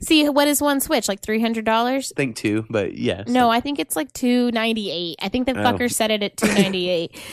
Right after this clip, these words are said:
Speaker 1: Um, I
Speaker 2: I'd have
Speaker 1: could
Speaker 2: to
Speaker 1: be
Speaker 2: look it up.
Speaker 1: wrong, but I have looked at it on Amazon Prime a couple of times.
Speaker 2: I'd have to look it, yeah, I haven't looked recently.
Speaker 1: And we could technically swing it. We have savings, but I just don't feel like that's
Speaker 2: Is that
Speaker 1: what you
Speaker 2: worth it?
Speaker 1: spend it on.
Speaker 2: <laughs> Right.
Speaker 1: <laughs>
Speaker 2: I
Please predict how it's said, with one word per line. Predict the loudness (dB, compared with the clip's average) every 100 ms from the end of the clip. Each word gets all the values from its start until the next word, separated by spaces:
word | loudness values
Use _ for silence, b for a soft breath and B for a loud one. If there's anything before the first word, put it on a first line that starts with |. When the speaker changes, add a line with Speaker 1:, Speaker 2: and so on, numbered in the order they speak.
| B -6
Speaker 1:
Um, | 0 2 2 0 2
I |
Speaker 2:
I'd | 4
have | 6
Speaker 1:
could |
Speaker 2:
to | 6
Speaker 1:
be | 4
Speaker 2:
look | 6
it |
up. | 4
Speaker 1:
wrong, | 4 4 4
but |
I | 2
have | 2 0 0
looked | -2 0
at | 0
it | 2
on | 0 -2
Amazon | -2 -2 0 -2 -2
Prime | -4 -4 -2 -4 -6
a | -6
couple | -6 -2 -2
of | -2
times. | -6 -6 0
Speaker 2:
I'd | 2
have | 4
to | 2
look | -2
it, | 0
yeah, | 2
I | 2
haven't | 2
looked | -2 -4
recently. | -8 -8 -2 2
Speaker 1:
And | 4 4 2
we | 2 2
could | 2 0 0
technically | -4 -4 -4 -4 -2
swing | 0 0
it. | 0 2
We | 2
have | 2 0
savings, | 0 0 2 -2 -6 -10
but | -2 0 0
I | -2 -2
just | -2 -2
don't | -2 -2
feel | -2
like | 0
that's | -2
Speaker 2:
Is | 0
that | 0
Speaker 1:
what |
you | 2
Speaker 2:
worth | 0 2
it? |
Speaker 1:
spend | 2 2 2
it |
on. | 2 0 -2 -2 0
Speaker 2:
<laughs> |
Right. | 2 2
Speaker 1:
<laughs> | 4 4 4 0 -2 -4 -4 -2 -6 -4
Speaker 2:
I | -2